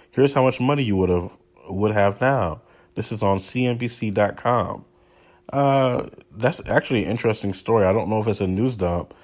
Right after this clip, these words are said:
but I encourage you to go head over to C N B C and check that out.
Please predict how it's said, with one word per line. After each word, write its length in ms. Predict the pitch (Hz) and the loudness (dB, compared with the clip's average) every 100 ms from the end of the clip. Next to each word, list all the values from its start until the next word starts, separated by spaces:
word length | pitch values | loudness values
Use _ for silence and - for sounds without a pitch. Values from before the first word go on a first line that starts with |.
| - _ | -20 _
but 100 | - | 2
I 100 | 123 | 4
encourage 420 | 151 - 120 107 | 4 4 2 2
you 40 | 110 | 0
to 60 | |
go 420 | 95 101 101 92 - | 2 4 4 0 -2
head 180 | 107 101 | 0 2
over 160 | 95 | 2
to 60 | 92 | -2
C 200 | - 101 | -4 -2
N 120 | 92 | 0
B 120 | 90 | -2
C 300 | 90 107 117 | -4 -2 -2
and 100 | 110 | -2
check 220 | - 101 | -2 -4
that 160 | - 107 | 0 2
out. 340 | 127 101 - | 2 0 -4